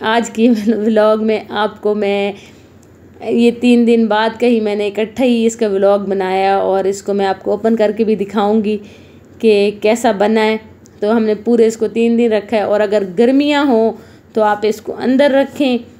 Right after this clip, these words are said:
और अगर सर्दियाँ हैं, जैसे सर्दियाँ होती हैं, तो फिर अचार थोड़ा मुश्किल से बनता है, तो फिर आपने इस अचार को धूप में रखना है। तो आजकल गर्मियाँ थी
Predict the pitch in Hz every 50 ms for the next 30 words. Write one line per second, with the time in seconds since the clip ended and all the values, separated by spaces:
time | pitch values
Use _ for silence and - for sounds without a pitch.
0 | - - - - - - - - - 226 240 247 - - 240 240 262 269 254 247
1 | - 269 254 233 214 277 277 277 262 254 247 247 226 220 220 214 190 208 208 -
2 | 220 214 208 - 240 220 202 196 247 254 240 226 208 196 202 202 202 196 196 196
3 | 190 208 208 - 247 226 - - - - - 196 196 202 233 208 202 208 208 202
4 | 208 214 196 190 190 190 196 214 214 - 247 240 240 269 247 202 202 208 208 202
5 | 196 196 190 180 - - - - - - - - - - 202 214 208 208 - 269
6 | 269 254 - 113 120 202 202 202 202 208 208 202 208 - - 226 226 - 214 196
7 | 190 - 202 185 185 190 190 190 - 196 202 196 196 - - - - - - -
8 | 233 233 220 226 - 208 175 170 175 175 160 160 - - 185 165 160 156 - -
9 | - - - - - - - - 196 190 214 214 220 220 - 240 220 214 196 208
10 | 220 233 247 262 269 262 262 254 247 247 240